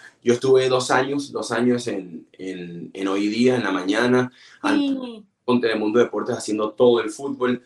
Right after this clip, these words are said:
Speaker 1: Ya veré dónde me ubican, ya veré, ya veré dónde me ubican, pero yo estoy acostumbrado a todo, de verdad. A hacer coberturas del, de, deportivas para Noticias Telemundo también, para El Rojo Vivo, donde me coloquen. De verdad, yo siento Telemundo como mi casa.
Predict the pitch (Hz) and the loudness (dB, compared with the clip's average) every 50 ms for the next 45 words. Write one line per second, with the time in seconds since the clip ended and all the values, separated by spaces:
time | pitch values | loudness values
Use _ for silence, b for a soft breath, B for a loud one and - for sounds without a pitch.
0 | b b b b - 117 113 120 123 127 127 135 135 135 143 139 139 131 120 113 | b b b b -2 0 2 4 4 4 4 2 2 0 0 0 0 2 2 2
1 | 117 123 123 123 - 101 98 117 117 117 120 127 127 139 143 139 139 135 139 147 | 2 2 0 0 -2 -6 -6 -4 -2 0 2 2 2 0 0 0 2 2 4 4
2 | 151 156 160 160 160 160 151 139 135 143 143 139 - 117 117 - 120 110 110 110 | 4 4 4 4 4 4 2 2 4 4 2 2 2 0 -2 -2 -4 -4 -2 0
3 | 120 123 123 123 - 143 139 143 143 139 - 151 135 - 127 113 107 98 101 110 | 0 0 0 -2 -2 -2 0 0 0 -2 -4 -10 -12 -12 -12 -12 -10 -8 -6 -6
4 | 113 113 117 110 101 95 - 95 98 95 95 95 95 98 98 95 b b b b | -4 -4 -6 -6 -6 -8 -10 -12 -14 -14 -12 -14 -12 -12 -12 -12 b b b b
5 | - 107 107 120 120 123 139 131 123 123 - 127 123 127 - 127 120 117 - _ | -12 -6 -4 -4 -2 2 2 4 2 2 2 -2 -4 -4 -4 -4 -4 -6 -6 _
6 | 104 104 113 - - _ _ - 113 - - 104 101 - - 123 127 123 - - | -6 -4 -4 -4 -6 _ _ -4 -4 -4 -4 -6 -8 -4 0 0 2 2 0 0
7 | 113 110 101 98 98 95 101 107 - 127 123 - 107 98 98 101 107 107 - - | -4 -4 -4 -4 -6 -6 -8 -10 -12 -10 -10 -10 -10 -10 -10 -10 -10 -10 -10 -6
8 | 98 95 98 117 127 127 127 123 123 123 B B B B - 95 95 95 98 101 | -4 -4 0 2 2 4 4 2 0 -2 B B B B -8 -6 -4 -2 -2 0
9 | 113 113 110 - 107 104 120 127 131 127 127 127 123 b b b b b _ - | 0 -2 -2 -2 0 0 2 2 2 2 0 0 -2 b b b b b _ -6
10 | 110 110 107 107 107 104 - 113 110 104 - 98 98 101 104 101 104 104 107 113 | -4 -4 -2 -2 -2 -2 0 0 0 0 0 -2 -2 0 0 0 0 0 2 2
11 | 120 127 123 131 123 120 117 123 - 113 104 95 98 104 107 113 113 110 110 104 | 2 2 2 0 -2 -4 -4 -4 -4 -4 -2 -2 -2 -2 -4 -4 -4 -4 -2 -2
12 | 95 92 90 90 110 113 117 113 - 120 117 113 113 113 | -2 -2 -2 0 0 0 0 0 0 0 0 0 0 -2